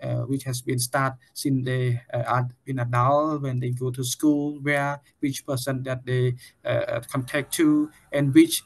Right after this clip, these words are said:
activity that they, uh, committed to, to do, uh, which, uh, uh, happens under the violence process. So, um, this is the example.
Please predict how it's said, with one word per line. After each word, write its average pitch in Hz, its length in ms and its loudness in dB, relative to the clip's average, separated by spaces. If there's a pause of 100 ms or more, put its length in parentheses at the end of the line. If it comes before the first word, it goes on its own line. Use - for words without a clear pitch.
(240)
activity 147 640 0
that 131 240 -6
they, 127 300 -2
uh, 123 120 -4
committed 135 540 -2
to, 123 360 -2
to 135 120 -2
do, 123 340 6 (920)
uh, 123 140 0
which, 139 320 0
uh, 120 40 -6
uh, 120 500 -2
happens 147 440 -2
under 127 280 -2
the 123 100 -2
violence 127 380 0
process. - 540 -8 (500)
So, 127 500 0 (1300)
um, 120 400 2
this 151 180 2
is 156 200 2
the - 140 -6
example. 131 720 -2